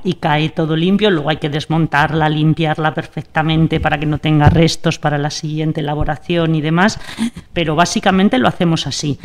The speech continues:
aunque muchas veces también lo hacemos a cuchillo. Y tengo que decir que tenemos unos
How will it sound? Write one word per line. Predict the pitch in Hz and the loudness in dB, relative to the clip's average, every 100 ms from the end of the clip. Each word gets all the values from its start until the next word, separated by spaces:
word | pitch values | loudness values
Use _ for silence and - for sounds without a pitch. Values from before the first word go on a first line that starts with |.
| - - | -10 -4
aunque | - 196 196 175 | 2 2 4 4
muchas | 185 233 - 185 | 6 6 4 0
veces | 220 254 285 | 0 0 -2
también | 190 170 208 202 | 0 2 4 4
lo | |
hacemos | 160 190 175 156 | 2 0 0 0
a | 160 | -4
cuchillo. | - - - 135 135 | -6 -6 -6 -4 -4
Y | 131 | -2
tengo | 175 175 | 0 0
que | 170 | 0
decir | 165 - 202 | -4 -4 -4
que | 196 | -4
tenemos | 170 156 156 156 - | -2 0 0 -2 0
unos | 165 160 151 | 2 2 0